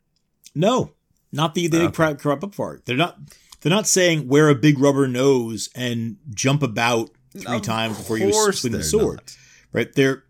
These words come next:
Speaker 1: they are, there are constraints what they're talking about because they are drawing on a collectively remembered set of rules. Again,
Speaker 2: Sure,
Speaker 1: those
Speaker 2: sure.
Speaker 1: rules, they may have been, become unmoored from their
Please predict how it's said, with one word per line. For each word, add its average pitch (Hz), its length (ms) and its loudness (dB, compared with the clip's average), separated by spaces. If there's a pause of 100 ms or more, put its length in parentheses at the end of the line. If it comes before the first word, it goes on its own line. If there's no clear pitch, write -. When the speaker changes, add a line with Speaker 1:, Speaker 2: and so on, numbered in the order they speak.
(140)
Speaker 1:
they 139 220 0
are, 147 580 0
there 139 260 -2
are 139 260 0
constraints 170 580 -6
what 120 80 -6
they're 98 80 -4
talking - 340 -6
about 85 280 -8
because 104 200 -10
they 113 100 -4
are 139 220 -2
drawing 98 460 -4
on 92 360 -6 (500)
a 110 300 4
collectively 113 800 -4
remembered 98 920 -6
set 90 340 -6
of 92 120 -12
rules. 151 480 -4 (500)
Again, 139 300 2
Speaker 2:
Sure, 127 180 0
Speaker 1:
those 135 120 2
Speaker 2:
sure. 135 160 -4
Speaker 1:
rules, 131 280 -4 (200)
they - 160 -4
may 127 180 2
have 131 140 4
been, 127 280 2
become 127 360 -4
unmoored 113 960 -4
from 107 260 -8
their 95 500 -8